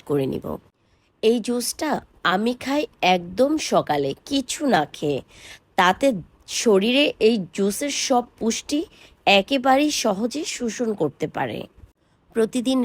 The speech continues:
রাতে হাফ গ্লাস পানির মধ্যে দু চামচ চিয়া সিড আমি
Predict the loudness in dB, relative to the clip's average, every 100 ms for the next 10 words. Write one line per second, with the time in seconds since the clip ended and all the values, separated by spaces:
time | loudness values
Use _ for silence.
0 | 2 2 0 -2 -2 -4 -4 -2 -2 -2
1 | -2 -2 0 0 -2 -4 -4 -6 -4 -4
2 | -2 -2 -4 -4 -2 -2 -4 -6 -8 _
3 | -20 -20 _ -2 0